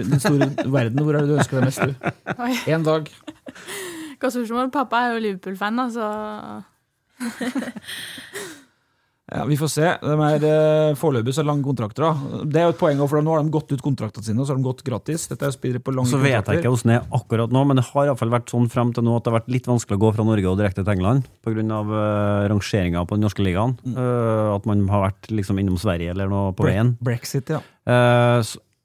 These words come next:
Speaker 3: akkurat hvordan det er i dag, eller om det, hvordan det er om to år, det vet jeg ikke helt.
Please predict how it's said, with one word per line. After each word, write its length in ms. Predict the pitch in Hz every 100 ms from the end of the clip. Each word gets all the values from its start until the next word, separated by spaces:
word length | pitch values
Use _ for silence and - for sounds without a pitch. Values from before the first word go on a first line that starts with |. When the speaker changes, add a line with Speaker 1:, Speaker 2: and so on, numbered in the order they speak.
| _ _ _ _ _ _ _ -
Speaker 3:
akkurat 320 | - - 123 147
hvordan 160 | 123 123
det 80 | 135
er 140 | 135
i 80 | 135
dag, 240 | 147 180
eller 240 | 151 131 127
om 80 | 127
det, 80 | 127
hvordan 240 | 127 117 117
det 80 |
er 80 | 120
om 80 | 117
to 80 | 127 135
år, 80 |
det 80 | 127
vet 160 | 107 82
jeg 60 | -
ikke 80 |
helt. 220 | - -